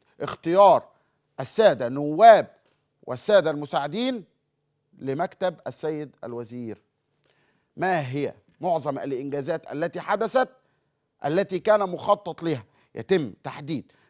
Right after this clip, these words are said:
ما تم، ما كان مخطط له سابقًا في عهد الوزير السابق، وما تم والتخطيط له في عهد الوزير الحالي،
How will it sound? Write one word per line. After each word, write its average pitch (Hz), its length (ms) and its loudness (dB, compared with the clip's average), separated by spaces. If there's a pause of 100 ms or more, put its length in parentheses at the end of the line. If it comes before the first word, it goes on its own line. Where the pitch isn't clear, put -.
ما 160 140 4
تم، 202 220 2
ما 147 180 -4
كان 185 280 0
مخطط 165 480 -4
له 135 200 -2 (440)
سابقًا 190 600 2 (240)
في 147 100 -4
عهد 170 260 2
الوزير 160 280 0
السابق، 226 460 0 (160)
وما 165 260 4
تم 160 320 2 (300)
والتخطيط 151 640 -6
له 214 360 6 (200)
في 151 120 -2
عهد 160 320 2
الوزير 135 360 -8
الحالي، 127 360 -14